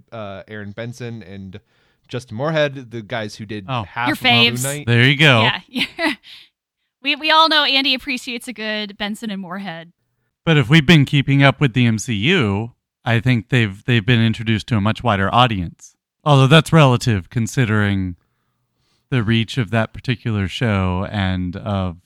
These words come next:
Speaker 2: that particular streaming service. But still, probably more eyes than before.
Speaker 3: Well, let's go to our first film that we're gonna talk about, which is the one that I specifically watched this week, which is New Nightmare.
Speaker 2: Also known as Wes Craven's New Nightmare.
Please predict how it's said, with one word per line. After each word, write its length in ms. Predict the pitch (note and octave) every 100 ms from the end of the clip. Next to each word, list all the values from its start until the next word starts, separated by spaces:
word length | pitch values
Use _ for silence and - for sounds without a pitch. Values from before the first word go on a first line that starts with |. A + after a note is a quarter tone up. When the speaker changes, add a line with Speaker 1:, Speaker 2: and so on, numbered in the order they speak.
| _
Speaker 2:
that 200 | G#2 F#2
particular 460 | - A#2 G#2+ G#2 F2+
streaming 440 | - A#2 G2 F2+
service. 460 | - F#2+ F2 F#2 -
But 320 | - G2+ - _ _ _
still, 440 | _ F#3+ A2+ G#2+ - _ _ _ _
probably 480 | F3 E3+ D#3+ C3+ B2+
more 240 | A2+ G#2+
eyes 400 | G2+ D#2+ D#2 -
than 120 | - F#2+
before. 420 | G2 - - - _ _ _ _ _ _ _
Speaker 3:
Well, 340 | G4+ G4 G4 C4+
let's 480 | D4+ A4 - - -
go 180 | D4+ C#4
to 180 | - C#4+
our 140 | A#3
first 360 | - A3+ A#3 -
film 180 | A3+ G#3+
that 100 | -
we're 80 |
gonna 160 | G#3+ G#3
talk 240 | A3+ G#3+
about, 240 | A3+ G3 G3+
which 140 | G#3+
is 120 | A3
the 100 | -
one 240 | A#3 B3 B3
that 140 | A3+
I 480 | - A3 A#3 A#3+ A#3 -
specifically 560 | - G#3 G#3 G#3 G3+
watched 520 | F#3 F#3 - - -
this 200 | G3 F#3+
week, 280 | G#3 F#3 -
which 200 | G3 -
is 240 | G#3 F#3+ A#3+
New 120 | C4
Nightmare. 500 | G3 - D#3+ E3+ G#3 _ _ _ _ _ _ -
Speaker 2:
Also 420 | D#3 F3+ A3 G#3
known 240 | D3+ C#3
as 200 | D#3 B2
Wes 200 | A2+ B2+
Craven's 480 | - A2 A#2+ A2+ E2+
New 160 | F#2+ G2+
Nightmare. 460 | F#2 E2+ E2+ D#2+